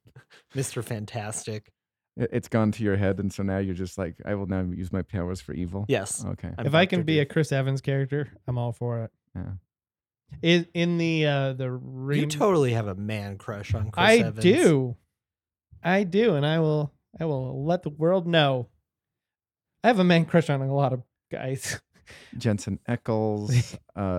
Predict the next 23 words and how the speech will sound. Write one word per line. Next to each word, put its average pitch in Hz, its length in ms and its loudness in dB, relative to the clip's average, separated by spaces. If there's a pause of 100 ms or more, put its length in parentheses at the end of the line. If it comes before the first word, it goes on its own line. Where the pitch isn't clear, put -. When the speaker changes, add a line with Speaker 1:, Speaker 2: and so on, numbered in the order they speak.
Speaker 2:
let's - 140 -18
see, 65 280 -10
Chris - 360 -12
Evans. 101 920 -4
Speaker 3:
Matthew 131 320 -4
Bomer. 151 680 2 (200)
Speaker 2:
Yeah, 85 100 -10 (100)
Matthew 98 340 -10
Bomer. 95 520 -6 (200)
I, 127 160 0
I 143 60 -2
know 190 220 0
at - 60 -6
one 127 220 0
point 95 220 -4
in 90 80 -6
time 101 200 -6
it 92 80 -8
was 92 140 -8
also, 98 1000 -2
um, 90 580 -6
Ryan 101 240 -4
Reynolds, 80 560 -8